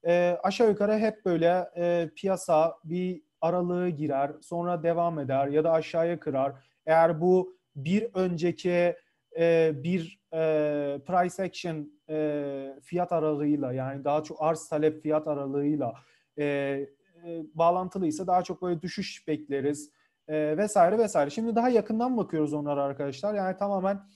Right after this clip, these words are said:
e, aynı şeyler ama daha çok detaylı bir şekilde.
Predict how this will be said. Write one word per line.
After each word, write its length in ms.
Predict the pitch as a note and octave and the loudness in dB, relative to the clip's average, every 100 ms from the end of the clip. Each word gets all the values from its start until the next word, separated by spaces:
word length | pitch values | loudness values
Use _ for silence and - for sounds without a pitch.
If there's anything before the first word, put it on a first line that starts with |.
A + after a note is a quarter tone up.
| _ _ _ E3 | _ _ _ 2
e, 400 | E3+ E3+ E3+ E3+ | 4 6 4 2
aynı 260 | F3 G3+ G3 | 0 -2 -2
şeyler 420 | F3+ D#3 F3+ G3+ | -2 2 2 0
ama 360 | E3+ G3 G#3 F3+ | -2 0 -2 -2
daha 200 | E3+ F#3+ | -2 -4
çok 340 | - G3+ - | -4 -6 -4
detaylı 580 | - F3 D#3+ D3+ E3+ E3+ | -6 0 0 0 -2 -4
bir 80 | D3+ | -8
şekilde. 560 | C3 A#2+ C3 C3+ E3+ | -10 -8 -6 0 0